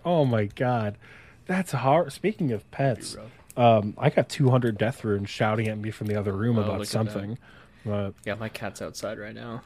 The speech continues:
Speaker 2: He's
Speaker 1: Oh my
Speaker 2: chilling.
Speaker 1: God. She would not know what to do with herself outside. I don't think she's ever, I put her in a harness one time to,
Speaker 2: Mm-hmm.
Speaker 1: like, go out on the porch.
Speaker 2: Yeah.
Speaker 1: And she just froze like this and then just, like, fell over. Like, she became made of stone.
Speaker 2: Yeah.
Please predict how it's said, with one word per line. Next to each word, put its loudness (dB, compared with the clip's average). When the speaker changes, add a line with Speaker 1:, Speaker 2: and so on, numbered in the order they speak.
Speaker 2:
He's -10
Speaker 1:
Oh -2
my -4
Speaker 2:
chilling. -6
Speaker 1:
God. -2
She 0
would 4
not 0
know 4
what 4
to 0
do 2
with 4
herself 0
outside. -4
I 6
don't 6
think 4
she's 2
ever, 8
I 8
put 6
her 6
in 2
a 4
harness 2
one 0
time -2
to, -8
Speaker 2:
Mm-hmm. -4
Speaker 1:
like, -12
go 4
out 4
on 2
the 0
porch. -4
Speaker 2:
Yeah. -8
Speaker 1:
And 6
she 4
just 2
froze 8
like 4
this 2
and 2
then 4
just, -4
like, 0
fell 8
over. 2
Like, 6
she 2
became 4
made 4
of -2
stone. -2
Speaker 2:
Yeah. -2